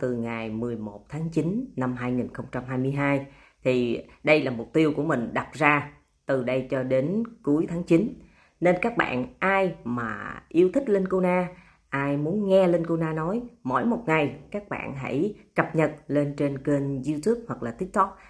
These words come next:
các bạn sẽ nghe Linh Cô Na chia sẻ về nghề môi giới bất động sản. Hôm nay mình chia sẻ với các bạn về chủ đề rất là đơn giản và nhiều người cũng đã hỏi, đó chính là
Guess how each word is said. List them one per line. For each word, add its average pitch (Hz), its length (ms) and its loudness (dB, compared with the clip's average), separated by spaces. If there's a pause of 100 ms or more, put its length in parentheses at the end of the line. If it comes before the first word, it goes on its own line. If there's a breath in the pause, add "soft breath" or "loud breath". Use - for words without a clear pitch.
(100)
các 190 140 -6
bạn - 140 -8
sẽ 104 180 -6
nghe 143 260 -2
Linh 131 180 -2
Cô 131 100 -4
Na 131 140 -4
chia 180 280 0
sẻ - 300 -6
về 127 100 -2
nghề 117 180 -4
môi 113 240 -4
giới 117 120 -4
bất 120 120 -8
động 123 120 -8
sản. - 300 -12 (340 loud breath)
Hôm 143 180 2
nay 135 260 0 (200 loud breath)
mình 147 200 0
chia 226 140 0
sẻ - 220 -2
với 202 80 -4
các 233 180 -6
bạn 127 320 -6
về 131 460 2 (380)
chủ 156 160 2
đề 165 340 2 (180)
rất 311 320 -2
là 127 160 2
đơn 151 260 0
giản 202 380 -4 (220)
và 127 180 0
nhiều 120 320 2
người 135 300 0
cũng 139 280 -6
đã - 180 -2
hỏi, 156 340 -4 (280 loud breath)
đó 170 180 0
chính 190 100 -2
là 143 260 -6